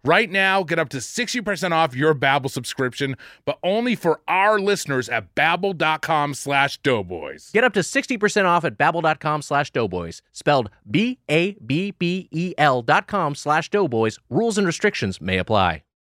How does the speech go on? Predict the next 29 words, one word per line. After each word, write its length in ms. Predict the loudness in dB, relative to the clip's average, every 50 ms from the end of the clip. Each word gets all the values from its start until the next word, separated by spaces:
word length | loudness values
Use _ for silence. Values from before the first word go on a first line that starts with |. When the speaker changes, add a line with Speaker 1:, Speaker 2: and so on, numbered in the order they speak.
| _ _
Speaker 2:
Oh 200 | 4 6 6 8
boy, 280 | 8 8 10 10 10 8
Mitch, 640 | 6 6 6 4 4 2 -2 -10 -10 -12 -14 -16 _ _ _ _ _ _ -2
Mother's 340 | 2 2 2 4 2 2
Day's 280 | 2 4 4 4 2 0
coming 280 | -2 0 0 2 4 4
up. 300 | 6 6 4 4 _ _ _ _ _ -6
You 120 | 0 0
got 160 | 0 0 0
sweaters, 800 | -4 -8 -4 0 2 4 6 6 6 4 4 2 -2 -6 -12 -16 _ _ _ _ _
candles, 800 | -4 0 2 2 2 2 2 2 0 0 -2 -4 -6 -10 -18 _ _ _ _ _ _ _ _ _ -4
the 100 | -2 -2
dreaded 420 | 0 2 2 4 4 4 2 2
bathrobe. 640 | 4 4 4 4 4 2 2 4 4 4 4 2 0
Speaker 1:
Mm. 280 | -4 -6 -8 -10 -10 -12 _ _
Speaker 2:
Unfortunately, 1120 | 2 4 4 2 0 -2 0 2 2 2 2 0 -2 -4 -2 -2 0 2 2 2 0 -2 -4 _ _ -6
Mother's 480 | 0 4 4 4 6 6 4 2 2
Day 200 | 2 2 2 2
gifts 380 | 2 2 2 2 2 2 0 -2
can 160 | -2 -2 0
be 100 | 2 2
a 60 | 2
little 320 | 2 2 0 2 2 0 0
predictable 800 | 0 -2 0 2 2 0 0 0 -2 0 2 2 0 0 -2 _ _ _ _ _ _ _ -4
and 200 | -2 0 0 0
boring. 520 | 2 2 4 4 4 2 0 -2 -6 -14 _ _ _ _ _ _ _ _ 0
That's 220 | 2 2 2 0
why 200 | 0 2 2 4
an 160 | 4 4 2